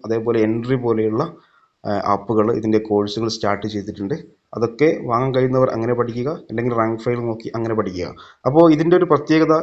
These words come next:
ഞാൻ നേരത്തെ പറഞ്ഞു കഴിഞ്ഞു, നാലായിരം പേർക്ക് നിയമനം ന-, ആ, നിയമനം ലഭിക്കുന്ന ഒരു തസ്തിക തന്നെയാണ്. അപ്പോൾ അതുകൊണ്ട് തന്നെ ഈ ഒരു ചാൻസ്, ഡിഗ്രിയുള്ള ഉദ്യോഗാർത്ഥികൾ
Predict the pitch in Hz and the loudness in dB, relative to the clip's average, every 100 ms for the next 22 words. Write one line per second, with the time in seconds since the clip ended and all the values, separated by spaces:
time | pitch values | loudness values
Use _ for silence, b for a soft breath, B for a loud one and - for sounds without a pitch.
0 | 139 139 135 139 139 131 139 135 139 185 | 0 0 0 0 2 2 2 0 0 -4
1 | - 113 120 123 139 143 _ _ _ _ | -4 -2 0 0 -2 -6 _ _ _ _
2 | 123 120 131 120 113 123 123 107 107 110 | -2 -2 -2 -2 0 0 0 -2 -2 -6
3 | 110 110 107 - 50 - 98 110 120 120 | -4 -4 -6 -8 -10 -10 -6 -4 -2 0
4 | 107 117 117 160 160 123 123 127 B B | 0 0 0 2 4 2 0 -4 B B
5 | B - 107 123 120 110 110 104 101 180 | B -6 -4 0 0 2 2 2 2 -2
6 | - _ 113 131 127 151 170 160 127 160 | -6 _ 4 4 6 2 2 2 0 -2
7 | - _ _ _ _ _ _ _ _ _ | -6 _ _ _ _ _ _ _ _ _
8 | - 127 143 147 131 127 139 196 143 117 | -4 0 2 2 2 2 2 -2 -2 0
9 | 127 135 139 117 123 127 127 123 127 | 0 2 2 0 0 2 0 0 -4